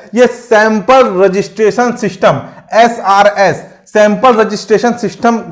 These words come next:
की जो आपकी रिपोर्ट है उसके डेटा यहां पर मेंशन है, थोड़ा ध्यान दीजिएगा। अब मातृ मृत्यु दर क्या होता है और शिशु मृत्यु दर क्या होता है इसका पहले definition समझ लीजिए। देखिए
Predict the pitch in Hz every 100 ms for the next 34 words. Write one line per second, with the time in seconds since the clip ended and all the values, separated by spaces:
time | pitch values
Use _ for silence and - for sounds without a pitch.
0 | - 208 208 190 190 214 180 180 226 220
1 | 170 185 - - - 202 - 262 214 190
2 | 185 208 175 180 202 175 170 196 180 190
3 | 202 160 165 135 120 110 95 - - -
4 | - 262 214 214 208 285 294 269 - 247
5 | 240 226 226 214 226 240 240 196 254 226
6 | 233 214 214 208 185 175 185 233 - 202
7 | - 220 220 190 175 175 165 165 151 123
8 | 110 101 98 - _ _ 165 180 135 101